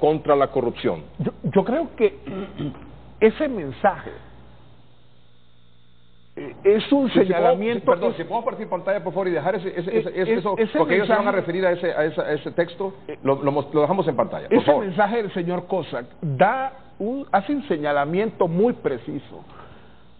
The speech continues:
Speaker 2: a la ausencia de una estrategia anticorrupción en el país. Desnuda en gran medida que tenemos una enorme falencia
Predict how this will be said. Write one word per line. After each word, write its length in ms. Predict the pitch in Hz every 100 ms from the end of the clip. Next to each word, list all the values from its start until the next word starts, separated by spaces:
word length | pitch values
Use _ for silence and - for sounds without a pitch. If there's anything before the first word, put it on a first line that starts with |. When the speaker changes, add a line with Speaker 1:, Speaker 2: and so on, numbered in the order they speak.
| -
Speaker 2:
a 120 | 151
la 140 | 160 160
ausencia 800 | 156 151 233 254 262 - 190
de 100 | 170
una 160 | 180 180
estrategia 800 | - 170 151 - 185 180 - 180
anticorrupción 760 | 165 - 143 147 117 - 110 82 - -
en 120 | 139 127
el 100 | 123
país. 340 | - 62 67 - - - - - - -
Desnuda 580 | 135 175 139 220 226 151
en 80 | 143
gran 260 | 165 165
medida 540 | 160 151 175 190 233 220 - - - - - -
que 340 | 175 175 220 226
tenemos 520 | 180 147 170 180 190 190
una 260 | 190 190
enorme 440 | 185 175 170 180 185
falencia 840 | 196 190 170 160 156 196 226 233